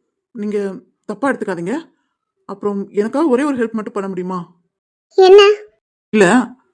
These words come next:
Speaker 1: இப்ப நான் உங்ககிட்ட வந்து இதை கேட்டது மதுக்கு தெரிய வேணாம். தெரிஞ்சா அவ ரொம்ப கஷ்டப்படுவா. அண்ணன் சொல்லியும் போய் கேட்டிருக்கானேன்னு நினைச்சு ஃபீல் பண்ணாலும் ஃபீல் பண்ணுவா. அது மட்டும் இல்லாம, ஒருத்தி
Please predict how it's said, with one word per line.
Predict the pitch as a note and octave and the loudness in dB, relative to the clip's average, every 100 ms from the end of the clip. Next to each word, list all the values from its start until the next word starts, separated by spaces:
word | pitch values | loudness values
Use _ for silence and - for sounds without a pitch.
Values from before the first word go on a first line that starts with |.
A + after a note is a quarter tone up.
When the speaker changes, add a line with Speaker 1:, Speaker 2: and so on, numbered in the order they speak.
| _ - | _ -8
Speaker 1:
இப்ப | G3+ G#3+ G#3 | 0 2 2
நான் | G3+ | 2
உங்ககிட்ட | G3 F#3+ F#3+ D#4+ | 0 -2 0 2
வந்து | C#4 C#4+ | 2 2
இதை | B3+ | -2
கேட்டது | B3 A#3+ A#3 B3 A#3+ A#3 _ - F#3 | -2 -2 -2 -2 -2 -6 _ -8 -4
மதுக்கு | G3+ C#4 | -2 -2
தெரிய | D4+ G3+ A3 | 0 0 0
வேணாம். | G3+ F3 F3 _ _ _ _ - | -4 -8 -14 _ _ _ _ -6
தெரிஞ்சா | A3+ B3 B3+ | -4 -2 -2
அவ | A#3 | -2
ரொம்ப | G3 G3+ | -4 -6
கஷ்டப்படுவா. | G3 G3+ G3 F3+ D#3+ _ _ _ _ _ | -8 -8 -8 -8 -10 _ _ _ _ _
அண்ணன் | F#3 G3 B3 A#3 - | -10 -4 -2 -4 -4
சொல்லியும் | A3 B3 D4 C#4 | -2 0 0 -2
போய் | B3 | -2
கேட்டிருக்கானேன்னு | A3+ A3 A3 G#3 G#3 G3+ | -4 -4 -6 -6 -6 -8
நினைச்சு | G3 G#3 G3+ | -8 -8 -8
ஃபீல் | G3+ A#3 | -6 -8
பண்ணாலும் | A3+ G3+ G3+ | -8 -8 -10
ஃபீல் | G3 F#3 | -12 -12
பண்ணுவா. | F3 E3+ B3 - _ _ _ _ _ | -10 -8 -8 -12 _ _ _ _ _
அது | F#3+ G3 | -10 -6
மட்டும் | G#3 C4 | -6 -4
இல்லாம, | B3 A#3 A#3 A3 G3+ _ _ _ _ _ _ - | -4 -4 -6 -8 -14 _ _ _ _ _ _ -12
ஒருத்தி | F3+ F#3+ | -12 -12